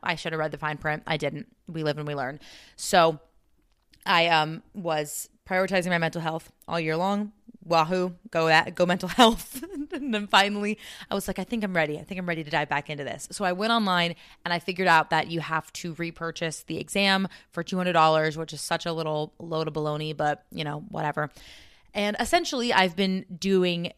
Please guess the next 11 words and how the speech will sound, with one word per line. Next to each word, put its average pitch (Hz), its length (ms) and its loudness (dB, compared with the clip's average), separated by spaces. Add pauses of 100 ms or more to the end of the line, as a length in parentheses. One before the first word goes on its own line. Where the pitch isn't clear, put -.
(300)
this 190 680 0
round 165 320 4
of 156 100 -2
studying 160 560 -6
since - 680 -6
February 160 500 -2
twenty 151 260 -10
twenty-two. - 600 -8
So 165 340 2
it's - 140 -6
been, 247 280 0